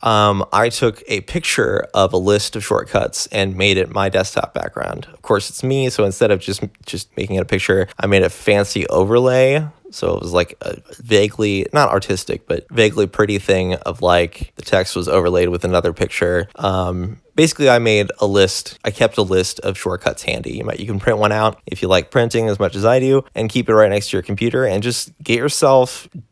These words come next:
like, ta-, I know it's, you're, you might be getting on in years like me, so it takes, like, deliberate effort now to make things habits, to alter your habits.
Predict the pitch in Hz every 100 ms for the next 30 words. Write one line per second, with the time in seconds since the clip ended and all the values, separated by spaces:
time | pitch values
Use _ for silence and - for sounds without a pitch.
0 | - 98 90 - - - - 110 113 120
1 | 117 - - - - 98 - 101 101 107
2 | 104 104 101 104 107 101 101 104 107 104
3 | - 101 104 110 98 92 - - 139 -
4 | - - 101 98 92 85 95 104 113 -
5 | 101 - 143 123 131 147 - 110 101 -
6 | 104 101 90 - 104 - - - - -
7 | - 104 123 113 127 117 117 - -